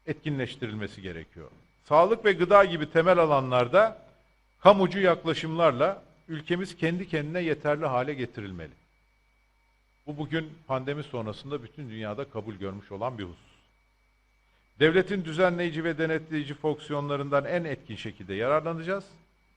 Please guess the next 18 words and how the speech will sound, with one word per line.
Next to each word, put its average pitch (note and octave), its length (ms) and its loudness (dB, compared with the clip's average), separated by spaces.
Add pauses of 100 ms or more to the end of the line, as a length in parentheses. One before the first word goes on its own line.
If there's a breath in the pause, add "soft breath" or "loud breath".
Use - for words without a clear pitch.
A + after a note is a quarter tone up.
(380)
Bir F#3+ 80 -14
başka F3+ 280 4
önemli E3+ 400 -2
bir - 60 -16
şey E3+ 160 -10
daha D#3+ 140 2
yapacağız. G2+ 440 -4
Bunu C3+ 180 -8
gördük C3 340 -2 (100)
sahada, A#2 340 0
herkesin A#2+ 420 -6
talebi G2+ 280 -8 (140)
bu F#3 40 -8
ve F#3+ 100 -6 (120)
buna D3+ 180 -8
çok F#3 280 -8
ihtiyaç E3+ 480 2
var. - 200 -20